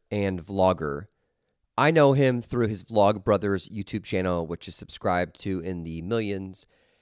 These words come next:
Many of you may know his work as the co-founder of VidCon that he started with his brother Hank. It's the largest online community conference for video makers in the world.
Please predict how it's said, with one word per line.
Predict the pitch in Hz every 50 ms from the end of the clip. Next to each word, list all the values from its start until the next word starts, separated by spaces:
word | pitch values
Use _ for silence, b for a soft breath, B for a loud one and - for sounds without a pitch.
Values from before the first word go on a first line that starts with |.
| _ _ -
Many | 117 139 143 139
of | 135 117
you | 123 127
may | 120 117 117 117
know | 117 117 117
his | 113 120 107 95
work | 95 107 110 113 - - -
as | 110 107 90 -
the | - 98 87
co-founder | - - 110 104 - 110 98 98 95 87 90 87
of | - - 85 85 73 73
VidCon | 98 90 - - - 87 82 80 80 76 73 - _ _ _ _ _ _ _ _ _ _ -
that | 113 101
he | 101
started | 95 - 113 107 98 95
with | 92 95 -
his | - 92 82
brother | - _ - 98 90 85 90 87 80 78
Hank. | - - 107 101 92 90 - -
It's | - - -
the | 107 95
largest | 98 104 98 92 - 107 95 - - _
online | - 98 98 95 98 92 90 90 87 90 87 85 - _ _ _ _ _ _ _ _ -
community | - 139 139 139 127 117 123 117
conference | - 117 107 101 - - 110 104 95 - - - - _
for | - - - 107 104 98 95 90
video | 78 78 104 98 104 95 92 90 90 87 87 87 80 -
makers | - 98 92 - - 92 87 85 78 -
in | - 92
the | 87 78
world. | 69 76 73 65 55 - -